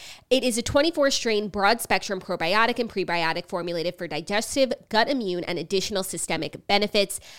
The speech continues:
The capsule is actually in another capsule so that when you swallow it, it protects against stomach acid, digestion enzymes, and bile salts for viability through digestion so that that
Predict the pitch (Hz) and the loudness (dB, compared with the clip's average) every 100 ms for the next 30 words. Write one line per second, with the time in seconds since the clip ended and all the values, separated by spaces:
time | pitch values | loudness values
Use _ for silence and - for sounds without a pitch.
0 | - 240 - 302 370 - - 214 196 - | -6 -4 -2 0 2 0 0 2 2 2
1 | 240 233 226 - 240 - - 302 277 233 | 2 2 2 0 -2 -4 0 4 4 4
2 | 240 277 302 - - 247 - - 185 185 | 2 2 2 -2 0 0 0 -4 -4 -4
3 | 208 202 208 202 185 - 233 294 311 202 | -2 -2 -2 -4 -4 -4 2 2 4 2
4 | 190 - - - 240 240 233 294 320 294 | 0 -4 -18 -2 -2 0 -2 0 0 0
5 | 226 208 - 220 226 220 233 226 240 220 | 0 0 0 0 0 -2 -2 0 0 -2
6 | - - 214 190 220 233 294 269 208 202 | -6 -10 -8 0 2 2 0 0 0 0
7 | 202 185 185 - 196 202 262 269 - 190 | 2 2 0 -4 -2 4 4 2 0 0
8 | 180 - - 185 190 214 247 202 190 185 | -2 -4 -6 -2 2 4 4 2 0 0
9 | 185 - 175 165 165 165 170 131 180 220 | -4 -4 -4 -4 -4 -6 -6 -6 -6 -2
10 | 208 202 208 | 0 2 2